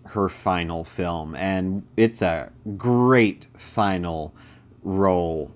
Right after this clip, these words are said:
for her to play. Um, God bless Joan Bennett. Um, so Suspiria is a movie that,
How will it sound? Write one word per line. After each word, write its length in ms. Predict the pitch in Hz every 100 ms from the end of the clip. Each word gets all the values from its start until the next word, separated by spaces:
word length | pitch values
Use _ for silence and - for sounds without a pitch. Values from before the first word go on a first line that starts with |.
| -
for 240 | - - 87
her 280 | 87 82 73
to 120 | 90
play. 560 | 80 95 90 82 76 80 - -
Um, 600 | 92 90 85 80 78 80 - - - - - - -
God 300 | 139 90 -
bless 320 | 82 - -
Joan 260 | 80 76
Bennett. 300 | - 82 78 - - - - -
Um, 600 | 127 120 110 104 101 98 - _ _ _ - -
so 360 | - 135 135
Suspiria 840 | 135 160 139 - 170 170 175 175 151
is 520 | 113 120 123 113 -
a 80 | 127
movie 720 | 123 107 110 101 113 104 104
that, 440 | 98 104 104 101